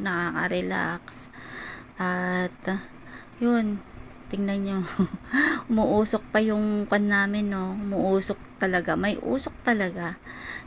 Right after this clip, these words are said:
Yun. So, mainit na kasi dyan, guys, kaya ayun.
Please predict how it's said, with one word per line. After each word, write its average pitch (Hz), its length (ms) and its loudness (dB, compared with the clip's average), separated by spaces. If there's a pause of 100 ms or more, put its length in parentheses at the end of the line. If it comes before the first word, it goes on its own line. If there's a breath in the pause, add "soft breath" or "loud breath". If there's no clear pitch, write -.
(100)
Yun. 185 320 -4 (720 loud breath)
So, - 160 0
mainit 226 1040 6
na 294 160 6
kasi 277 400 4
dyan, 202 480 0
guys, 175 400 0
kaya 180 320 -2
ayun. 170 400 -4